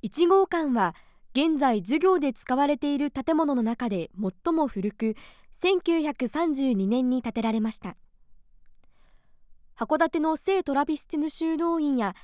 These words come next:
カトリック神田教会の設計も手掛けたスイス人の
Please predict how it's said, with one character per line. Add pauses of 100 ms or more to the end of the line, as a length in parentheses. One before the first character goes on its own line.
(200)
カ
ト
リ
ッ
ク
神
田
教
会
の
設
計
も
手
掛
け
た (400)
ス
イ
ス
人
の